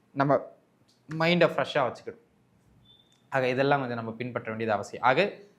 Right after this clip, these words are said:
காதல், பிள்ளைகளினுடைய ஆரோக்கியம், பிள்ளைகளோடு கருத்து வேறுபாடு ஏற்படாமல் இருத்தல், தேவையில்லாத மனக்குழப்பங்களை தவிர்த்தல், வீண் செலவுகளை குறைத்தல், இந்த அஞ்சு விஷயத்திலையும்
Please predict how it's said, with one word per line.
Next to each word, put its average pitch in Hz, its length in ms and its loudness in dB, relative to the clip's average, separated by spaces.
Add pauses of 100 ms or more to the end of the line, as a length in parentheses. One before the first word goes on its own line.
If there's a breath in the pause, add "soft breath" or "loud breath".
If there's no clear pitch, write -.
(160)
காதல், 151 720 6
பிள்ளைகளினுடைய 143 580 4
ஆரோக்கியம், 151 640 4
பிள்ளைகளோடு 147 480 2
கருத்து 139 280 0
வேறுபாடு 139 400 2
ஏற்படாமல் 135 420 0
இருத்தல், 127 360 -2
தேவையில்லாத 160 520 4
மனக்குழப்பங்களை 135 800 -2
தவிர்த்தல், 139 560 -2 (220 soft breath)
வீண் 196 320 0
செலவுகளை 160 640 4
குறைத்தல், 131 440 0
இந்த 160 380 0
அஞ்சு 143 280 2
விஷயத்திலையும் 151 800 -2